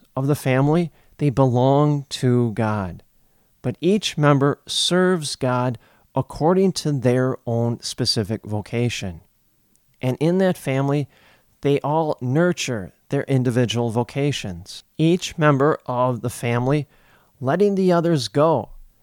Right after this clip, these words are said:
to pursue their vocation in serving God. Just like Mary and Joseph let Jesus go, Hannah let Samuel go in order to serve the Lord.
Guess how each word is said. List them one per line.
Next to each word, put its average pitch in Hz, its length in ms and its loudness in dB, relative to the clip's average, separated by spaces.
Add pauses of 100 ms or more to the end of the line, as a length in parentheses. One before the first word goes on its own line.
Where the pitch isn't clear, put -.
(440)
to 139 140 -8
pursue 180 560 0
their 190 100 2
vocation 139 840 -2
in 123 120 -2
serving 120 480 -2
God. 113 420 -6 (480)
Just - 260 -2
like 156 220 2 (180)
Mary 160 380 4
and 147 100 2
Joseph 143 560 0
let 127 260 0
Jesus 139 480 0
go, 139 360 0 (320)
Hannah 170 400 -2 (140)
let 139 340 -2
Samuel 139 560 2
go 123 380 0 (440)
in 147 200 0
order 185 340 2
to - 160 -6
serve 135 640 0
the 120 120 -4
Lord. 110 480 -2